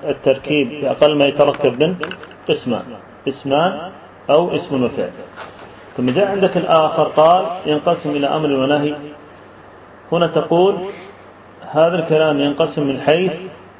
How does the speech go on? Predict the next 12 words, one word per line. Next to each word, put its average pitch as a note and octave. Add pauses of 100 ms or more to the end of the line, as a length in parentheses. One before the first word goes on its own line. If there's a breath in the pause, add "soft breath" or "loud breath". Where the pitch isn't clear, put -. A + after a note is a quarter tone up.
(760)
التصديق D#3 (140)
والتكذيب"، - (1160)
هو C3
أولى C#3
من C3+ (320)
ما A#2+
ذكره A#2+
المصنف - (1120)
من C3
جهة B2
التصديق C3+
والتكذيب. -